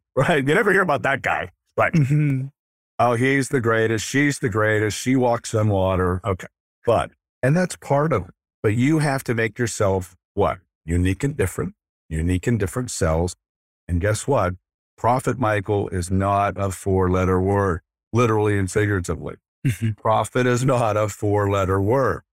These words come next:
Speaker 1: And so, yeah, we're here to make a profit. If they make groceries free, I'll work for nothing. They don't. They don't make college free. Not free.
Speaker 2: Mm-hmm.
Speaker 1: So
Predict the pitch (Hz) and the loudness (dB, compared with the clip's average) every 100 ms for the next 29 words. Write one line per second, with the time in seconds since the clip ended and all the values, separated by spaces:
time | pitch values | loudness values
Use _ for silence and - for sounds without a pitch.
0 | _ _ _ _ 98 104 101 117 110 117 | _ _ _ _ -2 -2 0 0 2 2
1 | - 143 127 131 127 127 127 117 139 139 | 2 2 0 0 2 0 0 -2 -2 0
2 | 156 85 87 127 151 156 135 113 143 147 | -2 -4 0 0 2 0 0 0 0 0
3 | 147 123 147 156 123 127 123 113 123 123 | -2 0 0 0 2 0 -2 -2 -2 -2
4 | 98 - _ _ 104 113 127 101 - _ | -2 -8 _ _ 0 2 2 0 -4 _
5 | _ 110 123 127 131 - 131 131 107 - | _ 0 2 2 -2 0 0 2 -2 -4
6 | 87 67 - _ _ _ - 131 127 - | -6 -6 -10 _ _ _ -2 -2 0 0
7 | 131 82 - _ _ - - 139 123 127 | 0 0 -8 _ _ -20 -6 -4 -2 -4
8 | - 131 120 117 | 0 2 2 0